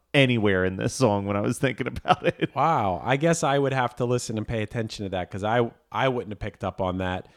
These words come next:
Speaker 2: Question about this song
Speaker 1: Okay.
Speaker 2: is it's pretty obvious. I mean, the chorus is, "Come, baby, come, baby, baby, come, come."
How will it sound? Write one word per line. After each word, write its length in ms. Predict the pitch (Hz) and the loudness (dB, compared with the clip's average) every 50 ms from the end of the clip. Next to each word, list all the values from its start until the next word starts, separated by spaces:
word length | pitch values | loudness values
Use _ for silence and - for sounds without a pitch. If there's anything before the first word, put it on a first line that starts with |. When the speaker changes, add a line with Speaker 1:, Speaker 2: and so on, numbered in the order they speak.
| _ - - | _ -20 -4
Speaker 2:
Question 640 | - - 277 254 - - - - 117 87 87 92 90 _ _ _ | 2 4 4 4 4 -2 -8 -8 -8 -8 -8 -12 -16 _ _ _
about 320 | - 131 156 143 135 - 139 | -4 2 4 4 4 2 0
this 160 | 143 131 120 | -2 -2 -2
song 440 | - - 139 113 110 107 104 104 107 - | 0 2 4 6 6 6 4 2 0 0
Speaker 1:
Okay. 380 | 120 107 120 104 95 101 113 - | 2 4 4 4 4 2 2 4
Speaker 2:
is 520 | 208 202 202 190 185 165 - - - - _ _ _ _ _ _ _ _ _ _ _ _ _ _ _ _ _ - - | 6 8 8 8 6 4 0 -6 -12 -14 _ _ _ _ _ _ _ _ _ _ _ _ _ _ _ _ _ 0 2
it's 180 | 262 254 - | 2 2 0
pretty 300 | - - 320 339 330 311 | 0 0 2 4 6 8
obvious. 480 | 285 285 302 302 240 254 233 220 208 - | 8 8 8 8 8 8 6 6 6 8
I 140 | 214 196 190 | 6 6 6
mean, 300 | 180 175 170 165 160 - - | 6 6 4 4 2 0 -6
the 340 | - 151 139 170 160 151 - - _ _ _ _ _ _ _ _ - | -6 0 4 4 4 4 2 -2 _ _ _ _ _ _ _ _ -6
chorus 480 | - 233 277 330 339 311 254 - - | 0 2 2 4 4 4 2 2 4
is, 340 | 185 156 143 131 117 - - _ _ _ _ _ _ _ _ _ _ - | 4 4 4 4 2 -2 -8 _ _ _ _ _ _ _ _ _ _ -2
"Come, 340 | - 196 214 214 214 208 196 | 4 6 6 6 6 6 4
baby, 320 | 196 202 190 175 165 170 165 | 4 6 6 8 8 6 6
come, 360 | - 160 165 170 160 160 151 | 6 6 6 6 6 6 6
baby, 320 | 160 147 143 135 143 143 | 6 6 6 6 4 4
baby, 340 | 139 147 143 147 139 139 131 | 4 4 4 4 4 2 0
come, 400 | - - 147 151 143 135 127 123 | 0 2 4 4 4 4 2 0
come." 480 | - - 165 160 147 120 104 98 95 | -2 2 4 4 4 4 2 0 -4